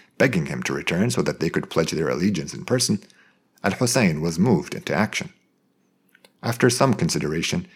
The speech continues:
he decided to send his cousin and trusted confidant, Muslim bin Aqil, to feel things out. All this caution was necessary.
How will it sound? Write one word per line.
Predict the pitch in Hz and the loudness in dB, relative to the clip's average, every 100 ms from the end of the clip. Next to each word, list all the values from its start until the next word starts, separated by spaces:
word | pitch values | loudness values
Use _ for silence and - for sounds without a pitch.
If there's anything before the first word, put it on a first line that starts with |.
| _ - | _ -2
he | 104 | 2
decided | 101 110 123 123 123 | 2 4 4 4 2
to | |
send | 90 98 95 | 2 4 2
his | 90 | 0
cousin | - 95 117 120 | 2 2 2 0
and | - 76 | -2 0
trusted | 98 - 101 | 0 2 2
confidant, | 101 95 101 107 90 - - - _ | 2 4 4 4 4 0 -16 -20 _
Muslim | 165 123 82 76 | -2 0 -2 -2
bin | 78 | -4
Aqil, | 73 87 101 110 - _ _ _ | -4 -2 0 0 -2 _ _ _
to | - | -4
feel | - 127 71 | 4 6 6
things | - 69 - - | 0 -8 -6 -4
out. | 92 - - - _ _ _ _ _ _ _ _ _ _ - | -4 -4 -8 -20 _ _ _ _ _ _ _ _ _ _ 2
All | 104 101 | 4 6
this | 113 | 4
caution | - 113 101 73 71 | 4 2 2 -2 -2
was | 78 95 | 0 2
necessary. | 98 98 - 58 - | 2 0 -2 -6 -10